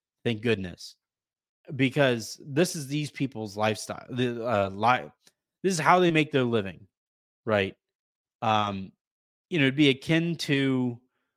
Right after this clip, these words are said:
when I was going through all my strep stuff. Uh, and, and, and look, there were some nights where I was, like, up late, legitimately concerned. "Man, am I ever gonna, like, talk right?" You still hear me coughing occasionally.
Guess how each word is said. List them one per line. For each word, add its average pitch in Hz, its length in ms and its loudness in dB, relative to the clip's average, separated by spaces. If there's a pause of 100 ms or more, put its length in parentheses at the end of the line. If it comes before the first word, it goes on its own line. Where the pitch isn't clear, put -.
(160)
when 127 140 -2
I 127 100 2
was 127 120 -2
going 147 260 0
through 151 180 0
all 131 100 4
my 117 160 -2
strep 143 420 -2
stuff. 92 520 -4 (1040)
Uh, 101 300 -2 (200)
and, 113 280 -6
and, 113 340 -4
and 127 200 -4
look, 139 220 2
there 170 140 2
were 165 100 0
some 120 360 -8 (440)
nights 139 480 -2
where 131 100 2
I 131 80 4
was, 127 400 0
like, 110 300 -2
up 143 240 0
late, 131 400 0 (540)
legitimately 131 640 0
concerned. 123 560 -2
"Man, 127 200 -6
am 107 80 -6
I 151 140 -4
ever 190 160 -2
gonna, 196 160 -2
like, 104 200 -6
talk 139 300 0
right?" 151 140 -4
You 143 180 0
still 220 300 6
hear 135 180 2
me 107 100 0
coughing 98 420 -2
occasionally. 92 600 -8